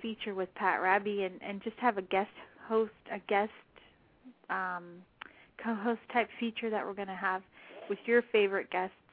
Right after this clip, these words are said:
that'll come on and help host the show. And, and, um, as one of us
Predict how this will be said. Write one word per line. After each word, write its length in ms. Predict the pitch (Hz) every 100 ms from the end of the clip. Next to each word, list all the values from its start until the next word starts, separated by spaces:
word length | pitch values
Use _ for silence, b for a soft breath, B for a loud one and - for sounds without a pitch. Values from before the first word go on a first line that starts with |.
| -
that'll 180 | 208 190
come 260 | - 202 196
on 240 | 190 190
and 140 | 180 b b b
help 240 | - 214 -
host 220 | 214 208 -
the 80 | 202 -
show. 260 | 185 185
And, 140 | 196 175 b b b b b _ -
and, 280 | 175 180 185
um, 300 | 185 175 185 185 _ _ _ _ -
as 200 | 196 190 - - _ -
one 180 | 196 208
of 120 | 196 196
us 160 | 190